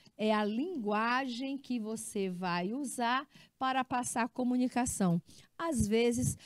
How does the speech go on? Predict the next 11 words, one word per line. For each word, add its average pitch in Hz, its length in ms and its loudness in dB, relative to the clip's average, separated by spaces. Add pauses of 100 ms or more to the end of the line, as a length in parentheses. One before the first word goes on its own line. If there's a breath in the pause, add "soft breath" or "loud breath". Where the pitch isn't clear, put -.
somente 240 720 4
um 330 80 2
aceno, 240 800 4
um 339 180 -4
gesto, 233 680 2
um 269 120 -6
piscar 302 520 -2
de 294 220 0
olho, 233 420 4 (320 soft breath)
um 302 60 -6
sorriso 240 800 8